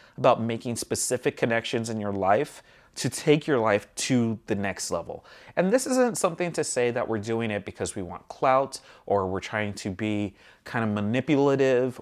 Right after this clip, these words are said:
or trying to shoehorn people into helping us a certain way. That's not what I'm saying at all. That's not even close. And I wanna just give that disclaimer because I know some people may think that right off the bat.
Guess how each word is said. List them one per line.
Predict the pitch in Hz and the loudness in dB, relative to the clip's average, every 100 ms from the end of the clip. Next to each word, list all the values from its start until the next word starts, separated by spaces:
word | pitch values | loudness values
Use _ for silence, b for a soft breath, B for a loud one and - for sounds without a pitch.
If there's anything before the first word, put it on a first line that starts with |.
| - | -2
or | 104 104 | 2 2
trying | 95 - 110 107 98 | 2 -6 -6 -6 -6
to | - 107 101 B B B | -4 -4 -4 B B B
shoehorn | - - - 143 139 135 131 135 | -4 0 2 2 2 0 -2 -2
people | 123 - 131 139 127 123 - _ _ _ _ _ - | -4 -4 -4 0 0 -2 -8 _ _ _ _ _ -8
into | 127 135 - 143 | -4 -4 0 0
helping | 123 131 135 | 2 0 2
us | 123 123 127 | -2 -4 -6
a | |
certain | - 123 123 | -4 -4 -4
way. | 123 113 113 B B B | -2 -2 -4 B B B
That's | 147 143 143 | 2 4 2
not | 143 143 143 135 | 4 4 4 4
what | 147 | 2
I'm | 135 117 | 0 0
saying | - 113 104 | 0 0 0
at | 95 | -2
all. | 80 - 90 | -4 -8 -4
That's | - 107 135 | -2 0 2
not | 131 | 2
even | 127 120 | 2 -2
close. | 104 - 98 85 - B B B B | -6 -4 -4 -2 -8 B B B B
And | 110 | 4
I | 117 | 4
wanna | 139 214 | 6 4
just | 208 170 - | 4 0 0
give | 123 | 4
that | 143 120 | 4 2
disclaimer | 117 - 131 110 104 | -4 -4 -2 -2 -2
because | 92 95 107 | -4 -6 -4
I | 101 | -2
know | 104 120 | -2 -2
some | 107 113 | -2 -4
people | 101 110 113 | -4 -6 -4
may | 104 101 104 104 | -4 -2 -2 -4
think | - 107 - | -4 -8 -2
that | 85 - | -4 -4
right | 104 98 | -4 -2
off | 87 - | -2 -4
the | |
bat. | 85 95 87 95 | -6 -2 -2 -4